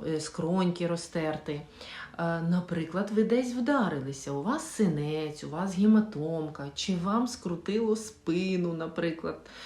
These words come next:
щось там, е, е, поясниця чи хребет десь дали збій. Тобто ця штука, вона дуже-дуже універсальна. М, е, можете взяти на кінчик, е,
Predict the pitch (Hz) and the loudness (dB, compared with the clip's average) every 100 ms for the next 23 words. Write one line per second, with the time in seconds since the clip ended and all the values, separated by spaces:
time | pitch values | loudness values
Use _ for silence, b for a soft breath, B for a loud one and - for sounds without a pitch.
0 | B - 185 175 185 175 175 170 165 165 | B -6 -4 -2 0 2 2 2 0 0
1 | 160 165 165 B B 214 - 165 160 180 | 0 -2 -4 B B -8 -2 -2 0 2
2 | 170 170 190 170 165 160 - - 170 156 | 2 4 2 2 0 -4 -4 -4 -4 -2
3 | 160 156 147 156 156 - 156 151 151 147 | 0 -2 0 0 0 -2 -4 -2 -6 -6
4 | 151 147 139 - B B B - 175 - | -4 -2 -4 -10 B B B -8 -6 -6
5 | 175 - - 277 262 - - 311 320 175 | -6 -6 -4 -2 -2 -4 -4 -4 -2 -4
6 | 160 165 165 175 254 214 175 190 180 175 | -4 -4 -4 -2 0 0 0 -2 -4 -4
7 | 175 165 156 - - 156 147 139 B B | -2 -2 -4 -10 -8 -6 -6 -8 B B
8 | B B B 180 - 175 175 170 165 - | B B B -2 -2 0 2 2 2 -2
9 | - - - 180 240 226 220 190 180 214 | -12 -14 0 4 6 4 2 -2 2 2
10 | 226 208 185 180 180 - 202 185 175 175 | 4 2 0 2 0 2 2 2 -2 -6
11 | 165 170 165 | -4 -2 -2